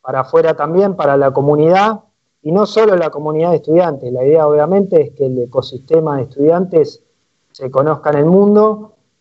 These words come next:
y que podamos ser, eh, de algún modo, un polo, un faro en, en Sudamérica de conocimiento, de innovación, de esto que decía Martín, de,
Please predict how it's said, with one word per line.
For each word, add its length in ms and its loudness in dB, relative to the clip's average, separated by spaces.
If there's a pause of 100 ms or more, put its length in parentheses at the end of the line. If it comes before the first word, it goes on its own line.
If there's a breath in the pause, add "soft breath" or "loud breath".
(140)
y 160 -8
que 160 0
podamos 480 0
ser, 340 2 (380)
eh, 800 2
de 80 2
algún 320 2
modo, 640 2
un 260 0
polo, 680 0
un 220 -8
faro 640 -2 (520)
en, 920 -4 (140)
en 160 0
Sudamérica 1120 0
de 160 -4
conocimiento, 880 0
de 60 0
innovación, 920 -2
de 120 -2
esto 200 -2
que 80 0
decía 340 0
Martín, 480 -2
de, 260 0